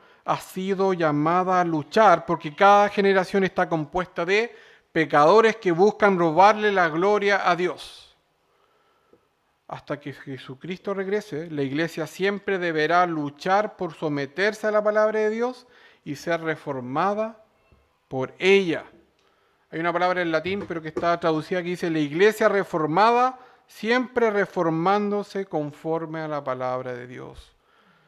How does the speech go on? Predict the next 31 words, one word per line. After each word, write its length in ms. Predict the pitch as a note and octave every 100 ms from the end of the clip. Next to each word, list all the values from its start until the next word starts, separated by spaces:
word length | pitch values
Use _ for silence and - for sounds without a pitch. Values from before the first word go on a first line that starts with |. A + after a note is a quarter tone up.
| _ _ _
La 120 | C#3 C3+
iglesia 420 | C3+ D3+ D#3 C#3+
reformada 600 | C#3 - C#3 C#3+ D#3+ D#3
siempre 480 | - D#3+ E3 E3 D#3
reformándose 1160 | C#3 C3+ C#3+ B2+ C3 D#3 F#3+ F#3+ F3+ G#3 A3 -
conforme 640 | - C3+ C3 - D3+ E3 D#3+
a 60 | D3
la 140 | C#3
palabra 500 | C3 B2 B2 B2+ B2+
de 160 | B2 C3
Dios. 480 | - D3+ - _ _ _ _ _ _ _ _
Entonces, 300 | - F#3 G3+
¿es 60 |
necesario 640 | F#3+ - D#3+ E3+ F3+ G#3+ G3
permanecer 920 | G3+ F#3 F3+ E3+ D#3+ G3+ G3+ G3 _ _ _ _ _ _
solo 380 | - F#3 G3+ A3
en 80 | A3+
la 60 |
Escritura 580 | A3 A3+ G#3+ C4 D4 C#4+ -
o 120 | E3
necesitamos 960 | D#3+ D#3 D#3 - C#3+ D#3 D#3 C3+ -
algo 320 | - B2+ A#2+ B2
más? 380 | - - _ _ _ _ _ _ _ _ _ _ _ _ _ _ _ _ _ _ _ _ _
La 160 | D3+ B2+
respuesta 480 | C3 - E3+ E3 D#3
es 40 |
que 100 | -
solo 340 | C3+ E3+ E3+ F3
necesitamos 800 | E3+ E3 D#3 D#3+ D#3 D3+ D3 C#3
la 120 | C#3
Escritura. 600 | - C3 - C3 C3